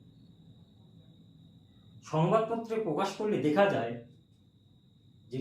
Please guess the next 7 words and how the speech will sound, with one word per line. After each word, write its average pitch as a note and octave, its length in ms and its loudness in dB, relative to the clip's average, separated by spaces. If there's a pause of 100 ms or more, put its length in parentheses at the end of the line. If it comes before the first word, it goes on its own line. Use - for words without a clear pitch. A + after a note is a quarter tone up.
(120)
টেলিগ্রামটি G#3+ 680 4 (180)
এমনভাবে G3 440 4 (100)
উপস্থাপন F#3 580 0
করা E3 260 4
হয়েছে, F3 300 2 (2500)
সেখানে F3 440 2 (3000)
প্রাশিয়া F3+ 480 4